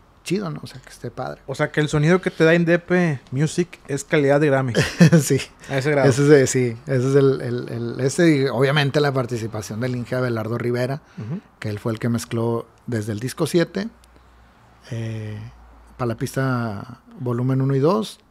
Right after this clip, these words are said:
Speaker 1: El Despreciado, y lo, lo que hemos sacado, la mayoría lo ha estado mezclando el, el Inge Abelardo. Y el máster es Jimmy Cavazos, que es el, pues yo creo que aquí en Monterrey es de los que más masteriza en, en todo tipo de, de producciones.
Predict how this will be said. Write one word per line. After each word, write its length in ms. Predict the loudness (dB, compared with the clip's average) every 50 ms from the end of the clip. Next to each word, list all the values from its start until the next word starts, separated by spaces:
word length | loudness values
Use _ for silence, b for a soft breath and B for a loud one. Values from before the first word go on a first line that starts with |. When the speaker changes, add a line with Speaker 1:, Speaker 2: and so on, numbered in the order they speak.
| _ _ _ -14
Speaker 1:
El 120 | -12 -10
Despreciado, 640 | -10 -10 -10 -10 -10 -10 -8 -6 -6 -6 -6 -6 -6 -8
y 100 | -8 -6
lo, 280 | -6 -6 -8 -8 -10 -10
lo 140 | -10 -10 -10
que 120 | -8 -8
hemos 160 | -8 -6 -6 -6
sacado, 440 | -6 -4 -2 0 0 0 0 -4 b b b b b b b b b
la 120 | b -4 -2
mayoría 360 | -2 -2 -2 -2 -4 -2 -2
lo 60 | -2 -2
ha 20 |
estado 240 | -2 -2 -2 -2 -2
mezclando 420 | -2 -4 -4 -6 -4 -4 -4 -4
el, 160 | -4 -6 -8 -10 -10
el 120 | -10 -10
Inge 180 | -10 -8 -6 -6
Abelardo. 360 | -4 -2 -2 -4 -4 -6 -10 b b b b b b b b b b b b b b b b b _ _
Y 180 | -4 0 2 2
el 100 | 4 4
máster 380 | 2 0 0 0 0 2 2 2
es 120 | 2 2
Jimmy 220 | 0 -2 -4 -4
Cavazos, 480 | -4 -2 -2 0 0 -2 -4 -8 -10 -10
que 200 | -8 -6 -6 -6
es 140 | -6 -6 -4
el, 520 | -4 -2 -2 -2 -4 -4 -6 -6 -8 -10 -14 -18 _ _ _ _ -8
pues 160 | -4 -4 0
yo 80 | 0 2
creo 140 | 2 0 0
que 80 | -2 -4
aquí 160 | -4 -2 0
en 80 | 0 2
Monterrey 400 | 2 0 0 0 0 2 4 4
es 100 | 4 4
de 60 | 2
los 180 | 0 0 -4 -4
que 140 | -4 -4
más 300 | -4 -2 -2 -4 -4 -2
masteriza 680 | 0 0 0 0 -2 -4 -4 -4 -4 -6 -6 -6 -4 -4
en, 280 | -4 -4 -4 -4 -6 -6 -8
en 460 | -10 -8 -8 -6 -8 -8 -10 -12 -12 -8
todo 220 | -4 -4 -4 -4
tipo 300 | -4 -6 -8 -6 -4 -6
de, 200 | -6 -6 -8 -12 -16 -20 _ _ _ -14
de 100 | -12 -12
producciones. 640 | -12 -10 -12 -12 -12 -12 -12 -12 -10 -10 -10 -10 -14